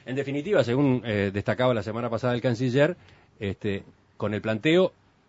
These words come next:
en la Comisión de Derechos Humanos, Uruguay fue muy crítico de Irán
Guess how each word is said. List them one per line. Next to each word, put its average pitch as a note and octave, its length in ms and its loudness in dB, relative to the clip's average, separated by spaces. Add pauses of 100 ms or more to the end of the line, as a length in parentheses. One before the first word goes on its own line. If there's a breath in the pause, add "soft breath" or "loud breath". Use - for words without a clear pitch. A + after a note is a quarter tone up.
(100)
en C#3 120 4
la B2+ 100 2
Comisión A2+ 300 2
de B2 80 4
Derechos B2+ 180 0
Humanos, D#3 300 2
Uruguay C3+ 300 6
fue A2+ 340 2
muy E3 180 10
crítico D#3 460 2
de G2+ 100 4
Irán C3+ 300 2